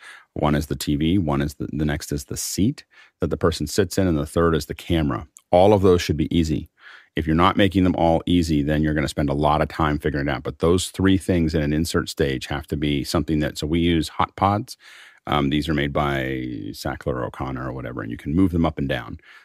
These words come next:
So you can move the whole camera with the teleprompter and everything else. It's got a high, it's got this, um, this center p-, um, column that'll move that camera up and down weightlessly. Um, you know, and so it's a lot easier to, to manage that.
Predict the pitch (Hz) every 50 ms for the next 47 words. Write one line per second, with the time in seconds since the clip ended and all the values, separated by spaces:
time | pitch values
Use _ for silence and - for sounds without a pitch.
0 | _ _ - - 78 78 90 92 87 78 80 - - 104 104 98 - - 101 92
1 | 90 85 78 71 69 82 87 - - 92 - - 90 87 82 - - 80 76 73
2 | - 80 76 76 69 71 64 76 73 73 65 - - 62 - - - 73 67 62
3 | - - - 76 73 69 - _ 82 82 - - - 76 76 69 64 76 71 -
4 | - - 76 65 67 69 67 50 - - - 76 - - - 110 101 98 87 76
5 | 73 - - - _ - 80 73 71 69 67 67 - - - 92 87 82 71 67
6 | 58 58 78 - _ - - - _ _ _ 87 82 80 80 87 90 90 82 80
7 | 82 - _ - - 85 82 80 80 - - 82 - 85 76 78 76 76 73 71
8 | 76 73 - _ _ 90 87 87 - - 60 65 - - - 58 62 78 82 85
9 | _ - - 82 78 71 73 78 76 - 98 92 82 73 73 - 80 78 76 73
10 | - - 90 78 71 69 - 76 73 78 78 76 76 76 73 - 78 71 76 71
11 | - - - 78 73 73 71 69 67 - 87 82 76 73 71 _